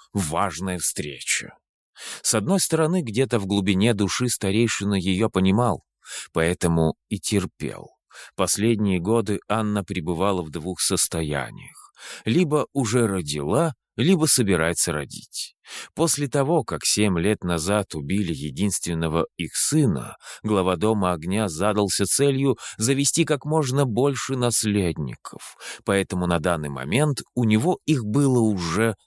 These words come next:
трое. И следующих супруга должна была вот-вот произвести на свет. Беременность в этот раз проходила у нее тяжело.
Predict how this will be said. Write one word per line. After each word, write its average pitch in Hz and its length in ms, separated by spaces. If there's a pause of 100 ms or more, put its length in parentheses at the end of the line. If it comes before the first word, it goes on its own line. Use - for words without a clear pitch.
(120)
трое. 80 600 (680)
И 123 100
следующих 151 760
супруга 117 580
должна 98 500
была 95 340
вот-вот 85 580 (280)
произвести 85 760
на 71 160
свет. - 460 (1300)
Беременность 160 720
в 117 100
этот 139 320
раз 135 280
проходила 120 600
у 117 80
нее 110 240
тяжело. 85 580